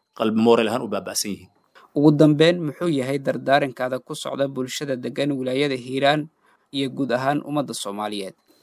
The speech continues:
Speaker 1: Awalan, waxa aan dardaarmaya oo aan u dardaarmay muslimiinta guud waa taqwa Allaahi subxaanahu wa tacaala, fi sirri wal calan.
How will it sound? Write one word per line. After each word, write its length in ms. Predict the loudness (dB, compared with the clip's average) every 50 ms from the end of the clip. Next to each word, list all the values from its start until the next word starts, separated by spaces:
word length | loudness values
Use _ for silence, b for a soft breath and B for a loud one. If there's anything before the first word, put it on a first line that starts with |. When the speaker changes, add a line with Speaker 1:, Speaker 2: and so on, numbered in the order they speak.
| _ 6
Speaker 1:
Awalan, 480 | 8 10 10 10 8 6 4 2 0 -4 -12 _ _ _ _ _ _ _ _ _ -2 2
waxa 260 | 2 2 4 6 6 8 8
aan 80 | 6 6
dardaarmaya 760 | 4 2 4 6 6 6 6 4 4 4 4 4 4 2 0
oo 480 | -2 -4 -4 -4 -2 0 0 0 -2 -2
aan 160 | -2 2 4
u 60 | 6 4
dardaarmay 320 | 6 4 4 2 4 2 2
muslimiinta 500 | 0 0 2 4 6 6 4 4 4 0
guud 240 | 2 2 0 0 0 -6 -20 _ _ _ _ _ _ _ _ _ _ 4
waa 140 | 4 4 4
taqwa 320 | 6 2 4 6 6 6 8
Allaahi 400 | 8 8 6 4 2 -2 0 0
subxaanahu 480 | -2 -2 -4 2 2 4 4 4 0
wa 60 | -4 -4
tacaala, 400 | -4 -4 -2 -4 -4 -6 -12 -18 _ _ _ _ _ _ _ _ _ _ _ _ _ _
fi 160 | _ -4 0
sirri 320 | 0 2 2 2 2 2 4
wal 160 | 4 4 4
calan. 240 | 2 2 2 0